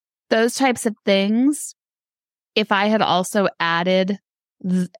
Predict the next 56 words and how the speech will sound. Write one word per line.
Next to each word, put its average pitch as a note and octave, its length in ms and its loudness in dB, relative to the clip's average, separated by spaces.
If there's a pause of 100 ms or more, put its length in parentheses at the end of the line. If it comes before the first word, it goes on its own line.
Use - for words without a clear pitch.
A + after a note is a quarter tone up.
(180)
volunteering F3+ 760 2
for G3 120 2
something G3 440 0
and F3 160 0
being E3+ 260 2
late E3+ 260 0
to F#3 120 -2
one F3 180 0
of E3+ 80 0
those E3+ 280 2
events F#3+ 340 0
would G3+ 160 0
put A3+ 160 0
me G3 120 2
right F3+ 220 2
back E3+ 220 -2
over E3+ 180 0
the D#3 140 0
edge D3 180 -2
where - 120 0
I A#2 40 0
used - 260 -6
to - 60 -10
be. - 200 -2
And G3 160 2
I G3 80 4
used G#3+ 280 2
to G3+ 60 -4
do F#3+ 240 2
that. - 300 -4 (600)
And F#3+ 460 2
I F#3+ 140 2
just, G#3+ 360 -2 (2250)
I A#3 100 4
want A3+ 260 4
you A3+ 100 4
to A3+ 120 2
know F#3+ 640 4
if F#3+ 160 -2
you're G#3 60 -4
going F#3+ 340 0
through G#3 180 -2
that G3 220 -2
phase F#3+ 220 -2
of F#3+ 160 -4
life F3 440 0
where F#3 120 0
you F#3 160 2
feel G#3 280 2
like G3 240 0
you're G3+ 200 -2
obligated F#3+ 640 2
to G3+ 120 -4
do F#3+ 220 0
the F#3 140 2
things F#3 680 -2